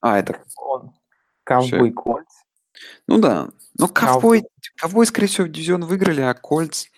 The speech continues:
Speaker 1: Ну, хотя Кольц,
Speaker 2: Ну.
Speaker 1: слушай, они, они... Там много, ну, их, их многие соперники играют, которых семь шесть играют с сильными соперниками, и они могут вообще выйти на шо-, шестой посев.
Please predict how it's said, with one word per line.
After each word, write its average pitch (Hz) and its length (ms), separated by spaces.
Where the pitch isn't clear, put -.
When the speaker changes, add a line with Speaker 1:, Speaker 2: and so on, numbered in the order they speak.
Speaker 1:
Ну, 123 80
хотя 175 160
Кольц, 175 260
Speaker 2:
Ну. - 60
Speaker 1:
слушай, 151 320
они, 104 140
они... 139 520
Там 131 200
много, 156 400
ну, 131 260
их, 127 220
их 131 200
многие 156 340
соперники 170 640
играют, 135 460
которых - 320
семь 123 180
шесть 131 300
играют 120 260
с - 40
сильными 110 380
соперниками, 120 760
и 104 40
они 104 180
могут 113 400
вообще 117 280
выйти 113 280
на 110 100
шо-, 110 260
шестой - 320
посев. 117 400